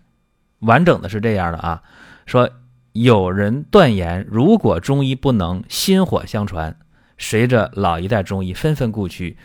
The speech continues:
中医将只能成为教科书上的中医故乡。哎，这是一个标准的答案啊，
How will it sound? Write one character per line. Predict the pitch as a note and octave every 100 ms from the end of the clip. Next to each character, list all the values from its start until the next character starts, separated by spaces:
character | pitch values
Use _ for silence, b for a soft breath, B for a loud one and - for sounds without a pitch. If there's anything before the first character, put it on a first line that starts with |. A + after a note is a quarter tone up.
| b
中 | - C#3+ C3+
医 | B2
将 | B2+ A#2 A#2
只 | F#2 E2+
能 | G#2
成 | A2 G#2+
为 | F#2 G2
教 | D#3 A#2+
科 | B2+
书 | A#2+ D3
上 | B2+ F2+
的 | D#2+ -
中 | - A2
医 | G2+
故 | G2+ F2
乡。 | F#2 F2+ _ _ _ _ _ _ G#2+
哎， | A#2
这 | - C#3+
是 | A2+
一 | G#2+
个 | A2+ A2
标 | C#3+ C#3+
准 | G#2
的 | E2+
答 | F2
案 | F2+ G2 F#2+
啊， | F2+ E2+